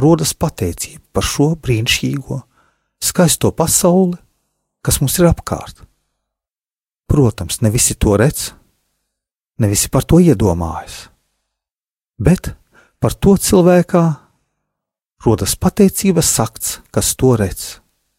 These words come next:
Šie akti vairojas, un tā rodas morāliskā ievirze, tikums. Un šis tikums ir reliģija.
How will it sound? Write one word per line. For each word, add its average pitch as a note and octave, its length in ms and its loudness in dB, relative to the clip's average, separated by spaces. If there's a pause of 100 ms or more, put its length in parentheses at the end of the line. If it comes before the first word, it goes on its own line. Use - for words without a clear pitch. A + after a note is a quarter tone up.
(1040)
Šie A3 280 4
akti C3+ 280 -2
vairojas, F3 720 2 (800)
un A#2+ 80 2
tā G3 260 4
rodas D#3+ 460 2 (400)
morāliskā E3 800 2
ievirze, G#2 680 -2 (260)
tikums. - 560 -6 (1500)
Un - 140 -2
šis - 260 0
tikums G3 460 0
ir C3 100 0 (200)
reliģija. G2+ 600 0